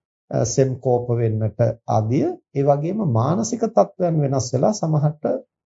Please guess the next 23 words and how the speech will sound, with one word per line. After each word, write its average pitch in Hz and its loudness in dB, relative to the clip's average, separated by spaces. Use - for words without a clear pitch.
අ, 127 -2
ඇතැම් 175 2
කෙනෙක් 143 0
උමතු 196 -2
වෙන්නටත් 160 0
ඒ 170 4
තත්ත්වයන් 165 0
හේතු - 0
වෙනවා. - -12
මේ 135 -2
විදිහට 123 -2
උණුසුම 175 0
අඩු 117 -2
වැඩි 113 0
වීම 107 -2
කයටත් 123 -2
සිතටත් 117 -2
බලපෑම් 113 0
ඇති - -6
කරනවා. 160 0
ඒ 143 2
ඇති 180 -2
කරන 143 0